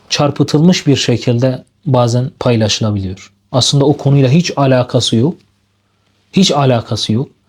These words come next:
Mesela İbn Teymiye'nin Yusuf Aleyhisselam'la ilgili söyledikleri gibi bugüne kıyas edilmesi mesela.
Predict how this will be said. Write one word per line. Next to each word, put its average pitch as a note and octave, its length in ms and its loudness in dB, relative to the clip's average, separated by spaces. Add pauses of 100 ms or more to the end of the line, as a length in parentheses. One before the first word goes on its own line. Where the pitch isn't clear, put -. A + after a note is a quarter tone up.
(200)
Mesela C3+ 200 0
İbn C#3+ 300 2
Teymiye'nin C3 640 2
Yusuf C3+ 300 0
Aleyhisselam'la B2+ 600 0
ilgili A#2 340 0
söyledikleri A2+ 720 0
gibi A#2 320 0 (360)
bugüne C#3+ 380 2
kıyas C3 340 0
edilmesi F#2+ 500 -6
mesela. - 220 -20